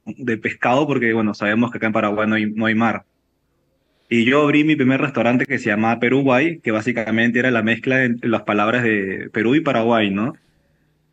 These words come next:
Pero justamente por la pandemia, en el año dos mil veinte, a comi-, a mediados de, a comienzos de marzo, eh, que arrancó la pandemia, tuve que cerrar mi restaurante, que esta-, estaba en pleno centro, donde tenía,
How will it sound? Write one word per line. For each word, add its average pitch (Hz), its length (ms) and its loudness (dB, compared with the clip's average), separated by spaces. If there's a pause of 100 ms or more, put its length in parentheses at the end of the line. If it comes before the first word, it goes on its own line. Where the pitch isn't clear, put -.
(140)
Pero 170 220 0
justamente 175 440 0
por 165 140 0
la 160 140 0
pandemia, 147 480 0
en 127 80 2
el 113 100 0
año 123 160 2
dos 117 160 0
mil 120 540 2
veinte, 123 320 2
a 117 40 0
comi-, 107 220 -2
a 104 80 -6
mediados 104 460 -2
de, 104 260 -2
a 104 160 -2
comienzos 120 400 -2
de 127 80 0
marzo, 120 480 -2 (1120)
eh, 104 260 -2
que 107 80 -4
arrancó 104 380 -2
la 117 120 0
pandemia, 117 380 0
tuve 113 160 0
que 110 100 -2
cerrar 107 280 -2
mi 113 100 0
restaurante, 110 460 -2
que 117 80 -2
esta-, 90 180 -6
estaba 113 320 -4
en 117 80 0
pleno 120 280 0
centro, 120 580 0
donde 107 400 0
tenía, 110 800 0